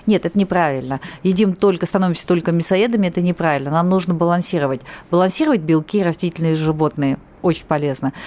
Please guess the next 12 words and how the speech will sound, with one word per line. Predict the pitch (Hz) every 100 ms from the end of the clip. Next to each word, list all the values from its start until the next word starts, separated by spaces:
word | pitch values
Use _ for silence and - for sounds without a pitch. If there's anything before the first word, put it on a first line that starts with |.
| - -
Балансировать | 175 190 - 254 220 190
белки | 175 196 196 262 277 -
и | 208
растительную | 196 170 208 196 160 147
клетчатку. | 147 - 143 135 - 123 123 -
Очень | 175 170 -
полезно. | - 139 127 - 131 - - -
Нам | 175
полезно | 175 185 170
есть | 165 165 -
и |
фрукты | - - 196 247 - 156